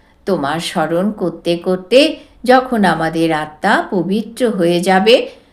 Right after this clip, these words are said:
তখন তুমি আমাদের সাথে করে নিয়ে যাবে। পূর্বে যখন কাশী কলবটে জীবন শেষ করত, তখন খুব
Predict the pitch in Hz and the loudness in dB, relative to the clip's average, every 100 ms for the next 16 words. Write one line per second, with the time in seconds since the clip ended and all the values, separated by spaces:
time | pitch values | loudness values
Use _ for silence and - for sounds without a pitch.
0 | _ 262 269 277 302 285 269 269 285 202 | _ 0 0 0 -4 -4 -2 0 2 2
1 | 160 160 170 190 285 - - 185 190 254 | 0 -2 0 0 0 -2 -4 -4 0 -2
2 | 202 190 185 180 180 175 170 165 165 160 | 0 0 2 0 0 0 0 0 -2 -6
3 | - _ _ _ _ - 220 220 240 240 | -10 _ _ _ _ -4 -2 0 -4 0
4 | 226 220 240 226 226 233 196 165 - 220 | 2 2 -2 -2 -2 -4 -2 -2 -4 -6
5 | 220 196 190 190 196 196 214 220 196 165 | -4 2 2 2 0 -2 0 -2 -2 -2
6 | 170 185 226 - 165 180 - 208 208 208 | 0 0 -2 -4 -4 -4 -6 -4 -4 -2
7 | 294 320 330 - _ _ _ 285 285 311 | 0 0 -4 -14 _ _ _ 0 0 -2
8 | 330 320 - 302 | -2 -4 0 0